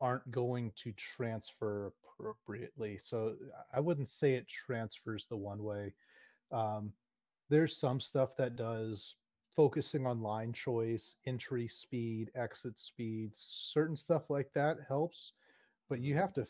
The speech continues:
Speaker 1: figure out how to handle the entry speed when you have as little traction as you have. And usually developing that skill teaches you how to handle entry speed. So it, it,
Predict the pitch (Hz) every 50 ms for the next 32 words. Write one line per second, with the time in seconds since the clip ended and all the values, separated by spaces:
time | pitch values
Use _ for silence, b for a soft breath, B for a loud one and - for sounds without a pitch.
0 | - - 165 156 135 147 147 135 123 113 117 - - - 143 147 147 147 143 131
1 | 123 113 104 - 139 151 156 160 151 135 123 123 120 117 107 113 120 123 120 127
2 | 139 143 - - 131 120 113 - - - _ 120 113 113 110 107 110 113 107 110
3 | 107 110 110 110 101 98 117 120 113 107 113 107 104 113 113 110 104 95 - -
4 | - 113 107 - - - 117 104 98 95 101 120 - - _ _ _ _ _ _
5 | _ _ - - - 160 151 120 101 98 101 101 - _ b b b b b b
6 | b b b b b _ _ _ _ _ _ _ - 117 107 107 107 - - -
7 | 131 127 120 - 120 117 113 110 107 - _ _ _ 117 98 95 - 117 113 110
8 | 110 - - 113 104 101 101 92 - - - - - - 120 113 107 104 101 _
9 | - 117 107 - - 110 98 95 101 95 90 - - - 117 110 101 98 95 85
10 | - 117 107 95 95 95 104 - 135 135 - - - - - - - - 101 95
11 | 92 - - - 120 107 101 101 95 b b b b b b b b _ 147 127
12 | 120 113 - _ _ _ _ _ _ _ _ _ _ _ _ _ _ _ _ _
13 | _ _ _ _ - 156 - - - 131